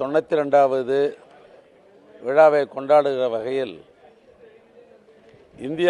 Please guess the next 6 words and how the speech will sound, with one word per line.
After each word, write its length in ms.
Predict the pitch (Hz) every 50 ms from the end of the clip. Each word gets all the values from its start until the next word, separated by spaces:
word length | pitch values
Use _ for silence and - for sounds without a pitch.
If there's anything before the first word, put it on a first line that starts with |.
| 170 160
அரசாங்கத்துடைய 600 | 156 143 - 160 151 143 139 131 - 139 135 135 - -
கட்டுப்பாட்டில் 580 | 123 113 - 156 131 147 143 135 - 143 131
இருக்கிற 280 | 127 120 107 123 113 120 127 127 127 120 - - - - _ _ _ _ _ _ _ _ _ - 104
விமானப்படையினுடைய 960 | 120 131 143 151 147 147 127 107 127 120 120 120 120 113 113 104 107 113 120 123 123 110
விழாவை 420 | 113 120 127 123 120 110 113 117 117 110 - - _ _ _ _ _ _ _ _ _ _ _ _ - - - - _ _ _ _ _ _ _ - - - - - _ - 117 - - - - - - - - - -
சென்னை 260 | - 127 131 151 170